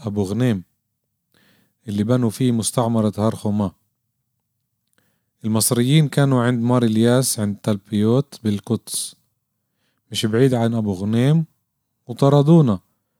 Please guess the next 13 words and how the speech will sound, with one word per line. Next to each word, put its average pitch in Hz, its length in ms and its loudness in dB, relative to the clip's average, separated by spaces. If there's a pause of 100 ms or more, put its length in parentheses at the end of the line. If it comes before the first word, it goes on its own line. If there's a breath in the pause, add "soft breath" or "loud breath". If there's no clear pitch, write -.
(320)
قالوا 143 300 6
وجودنا 143 420 4
بيخرب 127 500 0
عليهم، 131 440 2 (800)
كانوا 151 240 4
يضربونا 143 500 4
بالحزام، 127 720 2 (880)
وكانوا 147 360 2
يقولوا 151 360 2
للناس 131 720 2
إنه 113 160 -2
إحنا 120 200 -4
جواسيس. 123 760 0